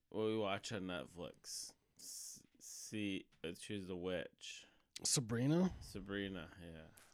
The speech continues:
Speaker 1: yeah.
Speaker 2: Yeah, yeah, I could see that with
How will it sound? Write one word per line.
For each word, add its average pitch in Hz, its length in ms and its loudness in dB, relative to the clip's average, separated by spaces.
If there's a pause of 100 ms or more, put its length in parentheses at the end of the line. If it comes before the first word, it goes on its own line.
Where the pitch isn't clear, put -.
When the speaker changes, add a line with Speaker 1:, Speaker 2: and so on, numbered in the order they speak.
(3250)
Speaker 1:
yeah. 240 80 6
Speaker 2:
Yeah, 294 340 6
yeah, 233 340 4 (140)
I 311 120 -6
could - 120 -8
see - 460 2
that 156 320 4 (220)
with 247 320 0